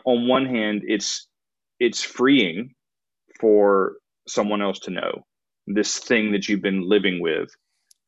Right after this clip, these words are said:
But, like, the moment it comes out and the reaction is not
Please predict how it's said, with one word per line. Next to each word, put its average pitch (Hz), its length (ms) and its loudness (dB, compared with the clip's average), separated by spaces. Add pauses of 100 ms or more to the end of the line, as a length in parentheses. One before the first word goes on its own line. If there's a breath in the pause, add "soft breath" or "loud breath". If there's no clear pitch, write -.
(240)
But, 110 200 2
like, 104 260 4
the 98 120 0
moment 104 440 2
it 98 80 -6
comes 95 260 -4
out 87 360 -2 (480)
and 95 520 -6 (580)
the 104 140 0
reaction 90 540 0
is 82 140 -8
not 87 360 -4